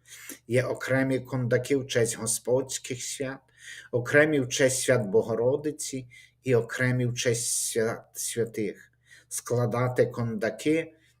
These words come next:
першим почав диякон Емеський Роман, котрий жив за часів Атаназія Дикора близько п'ятсот років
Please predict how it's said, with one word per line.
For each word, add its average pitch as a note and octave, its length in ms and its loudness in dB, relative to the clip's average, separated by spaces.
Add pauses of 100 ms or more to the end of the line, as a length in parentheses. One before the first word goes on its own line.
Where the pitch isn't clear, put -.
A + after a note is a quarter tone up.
(100)
першим C#3 640 -2
почав B2+ 420 0
диякон B2+ 680 0 (920)
Емеський C3 760 0
Роман, B2 580 -2
котрий A#2+ 400 -2
жив C#3+ 320 2
за C3 160 2
часів C#3 640 -2
Атаназія A#2+ 720 -2
Дикора C3+ 440 -2
близько A#2+ 400 -2
п'ятсот A2+ 420 -2
років B2 480 -2